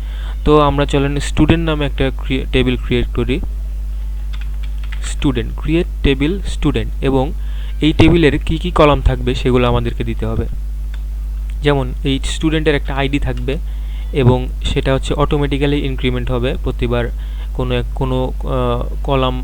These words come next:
বা রো অ্যাড করার সাথে সাথে। তো সেই জন্য আমরা হচ্ছে সিরিয়াল এই কনস্ট্যান্টটা অ্যাড করে দেব। যেমন স্টুডেন্টের একটা নেম থাকবে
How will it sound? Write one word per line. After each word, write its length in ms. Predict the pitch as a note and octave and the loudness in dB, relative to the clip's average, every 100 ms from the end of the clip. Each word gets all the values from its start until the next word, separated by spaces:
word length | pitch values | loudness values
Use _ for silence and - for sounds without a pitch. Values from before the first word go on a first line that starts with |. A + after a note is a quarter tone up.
| - | -4
বা 220 | C3+ B2+ | -2 0
রো 260 | A#2+ B2+ B2+ | 2 4 4
অ্যাড 200 | C3 B2+ - | 2 -2 0
করার 300 | B2 A#2+ B2 - - - | 0 0 -2 -4 -4 -2
সাথে 180 | C3 B2 | -2 -2
সাথে। 300 | B2 B2 F3+ - - - - | -2 -2 -2 -2 -4 -4 -2
তো 60 | |
সেই 180 | - C#3+ | 0 2
জন্য 240 | D3 D3+ | 2 0
আমরা 220 | C#3 C3 C3+ | 0 0 0
হচ্ছে 260 | - F3 - - - - - - - - - - - - - | 0 -2 -2 -4 -4 -4 -4 -4 -4 -4 -4 -4 -4 -4 -4
সিরিয়াল 680 | - - E3+ D3 D3 E3+ F#3 | -4 -2 0 2 2 2 2
এই 240 | C3+ C3+ | 2 2
কনস্ট্যান্টটা 680 | - C3+ B2+ - B2+ B2+ E3+ - | 0 -2 -2 -2 -2 0 0 0
অ্যাড 160 | C3+ - | -4 -2
করে 200 | B2 A2+ | 0 0
দেব। 240 | A2 G2 - - - - - - - | 2 2 0 -6 -4 -6 -4 -6 -2
যেমন 300 | C#3 C#3 C#3+ | 0 0 0
স্টুডেন্টের 760 | - - D3+ D3+ D3+ D#3+ D#3 - | -2 0 2 2 0 0 0 -2
একটা 400 | C3 - - B2+ | -4 -4 -2 -2
নেম 380 | B2+ C3 C3 B2+ | 0 -2 -2 -2
থাকবে 480 | C3 A#2+ A#2 B2+ | -2 -2 -2 -2